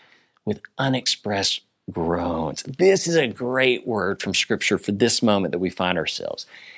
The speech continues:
Here you have creation groaning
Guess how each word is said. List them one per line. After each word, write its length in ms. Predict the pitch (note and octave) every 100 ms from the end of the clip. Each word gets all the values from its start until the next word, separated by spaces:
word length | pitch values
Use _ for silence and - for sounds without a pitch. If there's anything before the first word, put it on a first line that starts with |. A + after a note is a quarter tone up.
| -
Here 320 | - - A#3 A3
you 160 | E3+
have 340 | A#2+ B2+ A#2+ -
creation 680 | - A2+ G#2 A2 - A2
groaning 640 | G2+ F2+ F2+ F2+ D#2+ -